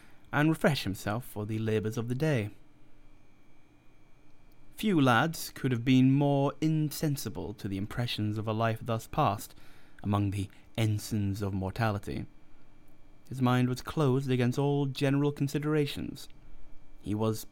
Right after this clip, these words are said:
incapable of interest in the fate and fortunes of another,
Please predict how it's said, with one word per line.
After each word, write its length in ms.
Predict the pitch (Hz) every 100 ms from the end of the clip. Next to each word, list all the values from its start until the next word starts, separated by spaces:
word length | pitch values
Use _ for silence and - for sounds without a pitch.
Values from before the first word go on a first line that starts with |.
| -
incapable 760 | 127 127 135 202 156 69 - -
of 100 | 117
interest 540 | 131 127 107 - -
in 80 | 104
the 60 | 104
fate 400 | - 117 131 -
and 160 | 98 110
fortunes 580 | - 131 127 131 123
of 100 | 127
another, 380 | 135 151 156 85